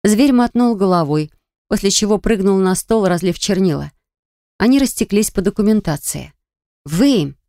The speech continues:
возмутилась я. "Что ты творишь?" А рыфенок будто не заметил этого, принюхиваясь к бумагам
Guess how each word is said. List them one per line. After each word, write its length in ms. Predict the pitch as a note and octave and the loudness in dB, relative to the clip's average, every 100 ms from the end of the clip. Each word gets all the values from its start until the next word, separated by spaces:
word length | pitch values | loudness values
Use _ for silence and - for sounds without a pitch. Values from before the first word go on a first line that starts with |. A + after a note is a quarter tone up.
| _ | _
возмутилась 640 | E3 E3 E3 - D3+ - | -2 0 0 0 0 0
я. 160 | C#3 C3+ _ _ - | -4 -6 _ _ -4
"Что 260 | - - | -2 0
ты 140 | D#4 - | -2 0
творишь?" 580 | D#3+ D#3 C#3 - - - _ _ _ _ _ _ | 0 0 -2 -6 -6 -10 _ _ _ _ _ _
А 80 | E3 | -2
рыфенок 460 | F3 G3 A#3+ A3 | 0 2 2 0
будто 320 | E3+ G#3 - G3+ | 0 -4 0 0
не 100 | A3 | 2
заметил 560 | G3 G3 G3 A#3 G#3+ | 2 2 0 0 0
этого, 320 | F3+ D3+ D3 | 0 -2 -6
принюхиваясь 600 | C#3+ E3+ F3+ D#3+ D#3 D#3 D3 | -2 0 0 0 -2 -2 -2
к 40 | |
бумагам 520 | D#3+ E3 F#3+ F3 D3+ | 0 2 2 0 -4